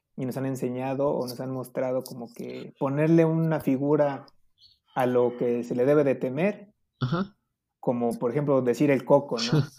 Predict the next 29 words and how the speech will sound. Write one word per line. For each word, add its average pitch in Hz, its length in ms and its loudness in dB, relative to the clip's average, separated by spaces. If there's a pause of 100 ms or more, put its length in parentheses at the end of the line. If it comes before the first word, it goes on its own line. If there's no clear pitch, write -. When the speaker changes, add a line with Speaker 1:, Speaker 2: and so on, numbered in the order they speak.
(500)
Speaker 1:
Y 117 220 -8
que, 123 140 -6
"Ah, 170 300 2
el 165 200 2
coco 165 300 0
se 139 100 -8
te 135 80 -4
va 143 100 4
a 143 40 4
aparecer 143 540 4
y 139 100 2
va 131 100 0
a - 20 -2
estar 135 160 -4
abajo 127 220 -4
de 123 80 -4
tu 120 160 -8
cama", 147 320 -4
y 127 40 -8
todo 135 280 0
eso, 143 260 0
y 127 240 -2 (580)
pues 151 180 0
como 156 240 0
dice 160 1040 4
Casta, - 440 0 (720)
no 170 320 0
necesariamente 165 680 0
significa 139 460 -6